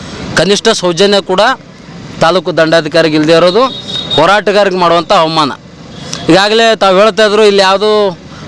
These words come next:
ಮಣ್ಣು ಮಾಫಿಯಾ ನಡೀತಾ ಇಲ್ಲ ಅಂತ. ಈಗ ನಿನ್ನೆ ನೋಡಿದ್ರಿ ತಾವೇ ಕೂಡ, ನಿನ್ನೆ ಟಿಪ್ಪರ್ನವರು ಮತ್ತು ಅದರ ಡ್ರೈವರ್ಗಳು, ಚಾಲಕರು ಕೂಡ ಬಂದು, "ನಮಗೆ ಮಣ್ಣು ಮಾಫಿಯಾ ಮಾಡೋಕ್ಕೆ ಪರ್ಮಿಷನ್ ಕೊಡ್ರಿ" ಅಂತ ಹೇಳಿದ್ರು. ಬಹುತೇಕ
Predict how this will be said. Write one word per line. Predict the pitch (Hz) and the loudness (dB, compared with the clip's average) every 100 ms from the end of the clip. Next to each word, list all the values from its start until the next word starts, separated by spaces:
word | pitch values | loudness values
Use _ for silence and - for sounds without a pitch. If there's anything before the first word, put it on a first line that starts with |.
| - 151 | -4 0
ಮಣ್ಣು | 190 214 | 2 2
ಮಾಫಿಯಾ | 202 190 202 | 0 0 0
ನಡೀತಾ | 190 180 190 196 | 0 0 0 0
ಇಲ್ಲ | 175 170 | 2 0
ಅಂತ. | 139 117 - - - - - - | -2 -6 -12 -16 -20 -18 -12 0
ಈಗ | 185 | 2
ನಿನ್ನೆ | 202 208 226 226 | 4 4 2 2
ನೋಡಿದ್ರಿ | 202 196 196 185 | 2 2 2 0
ತಾವೇ | 175 175 190 | 0 2 0
ಕೂಡ, | 170 180 190 190 - - - | 0 0 0 0 -8 -20 -4
ನಿನ್ನೆ | 170 202 190 | 2 2 2
ಟಿಪ್ಪರ್ನವರು | - 147 202 190 196 214 | -2 -2 -2 0 0 2
ಮತ್ತು | 202 170 202 208 160 - - - - - - - | 0 -2 0 2 2 -2 -14 -20 -18 -18 -16 -4
ಅದರ | - 175 185 180 165 156 143 131 - - - 131 | -2 0 2 4 4 2 0 -2 -8 -20 -14 -2
ಡ್ರೈವರ್ಗಳು, | 165 180 208 190 165 | 0 2 2 2 0
ಚಾಲಕರು | 123 165 185 180 185 | 0 0 0 -2 -4
ಕೂಡ | 165 185 180 160 - - - 143 | -2 0 2 0 -4 -18 -12 0
ಬಂದು, | 196 208 | 2 2
"ನಮಗೆ | 196 180 160 | 0 0 0
ಮಣ್ಣು | 165 185 202 | 0 0 2
ಮಾಫಿಯಾ | 190 185 190 | 0 0 0
ಮಾಡೋಕ್ಕೆ | 180 180 175 208 214 202 - - - - | 0 0 0 0 0 -2 -12 -20 -20 -4
ಪರ್ಮಿಷನ್ | 170 185 208 214 196 | -2 2 0 0 -2
ಕೊಡ್ರಿ" | 156 175 170 | 0 0 2
ಅಂತ | 190 175 | 2 2
ಹೇಳಿದ್ರು. | 160 107 - - - - - - | 0 -2 -8 -16 -16 -14 -12 -4
ಬಹುತೇಕ | 151 185 220 220 | 0 2 0 0